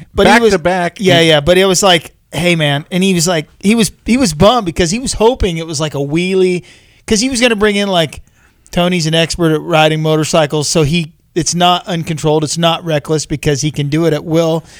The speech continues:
Speaker 1: and we'd have videos to show. He goes, "It'd be a lot of fun to
Speaker 2: You could
Speaker 1: represent
Speaker 2: do a
Speaker 1: you in
Speaker 2: dem-,
Speaker 1: court."
Speaker 2: demonstration outside. The
Speaker 1: It
Speaker 2: jury would t-, go outside, and you could wheelie around the courthouse.
Speaker 1: It ended up being like riding on the sidewalk. I don't remember what it was, but it wasn't anything fun that he could,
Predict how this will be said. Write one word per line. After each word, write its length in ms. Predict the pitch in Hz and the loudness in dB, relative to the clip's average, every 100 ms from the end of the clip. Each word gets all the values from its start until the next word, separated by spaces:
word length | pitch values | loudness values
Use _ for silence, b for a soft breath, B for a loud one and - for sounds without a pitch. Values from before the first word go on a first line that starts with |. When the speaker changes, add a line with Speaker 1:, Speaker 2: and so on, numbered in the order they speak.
| B B | B B
Speaker 1:
and 100 | 160 | 2
we'd 120 | 151 | 2
have 200 | 151 127 | 2 0
videos 640 | 135 180 175 165 165 156 | 2 2 4 2 0 0
to 80 | 160 | -4
show. 220 | - 156 | 0 0
He 100 | 156 | 2
goes, 260 | 165 151 143 | 2 0 0
"It'd 80 | 226 | 2
be 80 | 196 | 2
a 40 | |
lot 220 | 160 156 | 4 2
of 60 | 135 | 0
fun 180 | 156 151 | -4 -4
to 60 | 131 | -4
Speaker 2:
You 20 | |
could 80 | 147 | -4
Speaker 1:
represent 360 | 156 143 143 | -2 -2 0
Speaker 2:
do 40 | 131 | 2
a 40 | |
Speaker 1:
you 40 | |
in 40 | 143 | 2
Speaker 2:
dem-, 120 | 135 | 2
Speaker 1:
court." 240 | 156 143 | 2 2
Speaker 2:
demonstration 600 | 117 147 139 139 143 117 123 | 0 -2 -2 -2 -4 -4 -6
outside. 560 | 117 - 127 135 123 | -6 -4 -4 -4 -4
The 120 | 113 104 | -4 -4
Speaker 1:
It 40 | |
Speaker 2:
jury 280 | 120 123 131 | -2 -2 0
would 200 | 131 113 | -2 -4
t-, 80 | - | -6
go 200 | 110 123 | -2 -2
outside, 440 | 117 - 117 120 | -4 -6 -6 -6
and 220 | 104 107 | -8 -6
you 100 | 104 | -6
could 160 | - 104 | -8 -6
wheelie 320 | 107 113 113 | -4 -2 -2
around 200 | 110 113 | -2 -2
the 60 | 104 | -4
courthouse. 640 | 113 120 123 156 175 - | -4 -4 -4 -6 -8 -4
Speaker 1:
It 180 | 202 185 | 0 2
ended 240 | 190 185 160 | 2 2 0
up 140 | 147 | 0
being 200 | 151 147 | 0 0
like 220 | 143 135 | 0 -2
riding 280 | 151 143 135 | 0 2 2
on 100 | 127 | -2
the 80 | 120 | -4
sidewalk. 500 | - 123 127 127 123 | -4 -4 -2 -4 -6
I 180 | 156 170 | -4 -2
don't 120 | 147 | 0
remember 180 | 135 123 | 0 -2
what 80 | 123 | -4
it 60 | 127 | -4
was, 280 | 117 127 | -4 -4
but 120 | 127 151 | -2 0
it 40 | |
wasn't 280 | 170 190 175 | 2 2 2
anything 260 | 165 147 131 | 0 0 -2
fun 360 | - 151 147 | -2 0 0
that 100 | 131 123 | 0 -2
he 100 | 127 | -2
could, 180 | 123 | -4